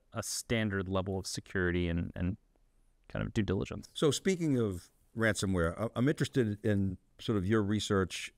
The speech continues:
Speaker 2: and any perspective you have on best practice around ransomware.
Speaker 1: Mm-hmm.
Speaker 2: O-, obviously, we talk about air gaps, but I,
Speaker 1: Yeah.
Speaker 2: I go back to, like, I remember,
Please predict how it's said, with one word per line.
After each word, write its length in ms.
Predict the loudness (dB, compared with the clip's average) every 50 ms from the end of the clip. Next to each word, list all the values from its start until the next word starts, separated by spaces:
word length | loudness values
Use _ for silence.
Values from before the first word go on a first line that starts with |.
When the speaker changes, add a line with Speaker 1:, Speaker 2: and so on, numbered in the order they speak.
| _ -4
Speaker 2:
and 120 | -2 0
any 140 | 2 0 0
perspective 540 | 0 -2 -4 0 0 -2 0 0 -2 0 0
you 120 | 0 0
have 200 | 2 2 2 2 2
on 100 | 0 -2
best 260 | 0 -2 -2 -4 -2
practice 400 | 0 0 0 0 -2 -6 -6 -4
around 280 | -4 -2 -2 -2 -2 -2
ransomware. 600 | 0 0 0 0 -2 -2 -2 0 0 0 0 0 -2 -4
Speaker 1:
Mm-hmm. 300 | -8 -6 -6 -6 -6 -8
Speaker 2:
O-, 60 | -10 -4
obviously, 460 | -2 0 2 4 4 4 4 2 2 0
we 140 | -2 -6
talk 260 | -6 -4 -4 -4 -2 0
about 180 | 0 2 4 4
air 140 | 4 4
gaps, 420 | 4 2 -2 -2 -6 -10 -12 -16 -4
but 120 | 0 0 2
I, 100 | 2 4
Speaker 1:
Yeah. 140 | 4 4 4
Speaker 2:
I 80 | 2
go 140 | 2 0 -2
back 260 | -2 0 0 0 -2
to, 140 | -2 -2 -2 -2
like, 240 | -2 -2 -2 0
I 60 | 0 0
remember, 640 | 2 2 2 2 2 2 2 4 2 2 2 -2